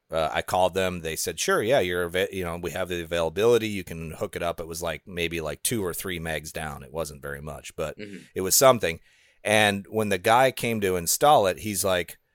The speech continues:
Speaker 1: "W-, well, where's your phone lines? Like, where do they come in?" I'm like, "Oh, they come out in, in, into the basement here."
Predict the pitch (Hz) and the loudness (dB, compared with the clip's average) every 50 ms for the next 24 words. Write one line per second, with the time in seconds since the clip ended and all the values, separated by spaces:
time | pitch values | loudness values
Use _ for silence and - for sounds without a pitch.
0 | _ _ _ _ - 104 110 120 113 110 110 107 107 120 135 156 156 131 127 127 | _ _ _ _ -6 -2 0 4 6 6 6 6 6 6 6 4 4 0 -2 -4
1 | 110 - - 135 151 170 143 87 78 76 76 76 76 - - - - 95 98 90 | -2 0 0 0 0 0 0 -2 -4 -4 -6 -8 -8 -8 -8 -8 -10 -14 -16 -16
2 | 95 104 - 87 87 - 101 104 107 95 92 87 - - 107 120 135 123 98 92 | -12 -8 -6 -6 -4 -2 -2 -2 -2 -2 -4 -4 -4 -4 -2 -2 0 -2 0 0
3 | 95 98 - - 156 160 131 110 - 143 139 131 127 120 - - 120 147 135 123 | -2 -2 2 4 4 4 4 2 0 0 0 0 0 -2 -2 -4 -6 -4 -4 -2
4 | 123 107 101 98 - _ - 101 104 107 95 - - 101 92 82 101 107 123 120 | -2 -2 -4 -4 -8 _ -4 -2 -2 -2 -4 -6 -6 -6 -2 0 2 2 2 2
5 | - 104 98 80 - 87 85 80 82 85 | 0 -4 -6 -8 -8 -8 -8 -8 -8 -10